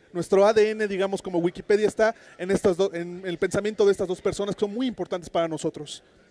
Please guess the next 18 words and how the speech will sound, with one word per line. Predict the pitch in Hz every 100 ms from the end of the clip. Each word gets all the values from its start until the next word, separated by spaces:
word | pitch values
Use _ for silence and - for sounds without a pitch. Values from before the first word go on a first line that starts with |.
| _ _ _ _ _ _ _ _ _ _ _ _ _ _ _ _ _ _ _ _
Bueno, | 285 294 247 277
también | 196 202
necesitábamos | 214 - 226 214 190 202 - - - - -
una | 220 226
máquina, | 226 226 220 214 226 240 _ _ -
una | 220
locomotora | 208 196 196 196 - 233 185 208 - - _ _ _ - _ _ -
y | 185
rieles | 185 214 208 208 208
que | - 180
le |
hicieran | 160 - 185 185
posible | 175 - 226 233 233
para | 202 180
poder | 170 165 185
correr. | - 170 160 156 160
Aquí | 165 -
tenemos | 214 208 220 226 -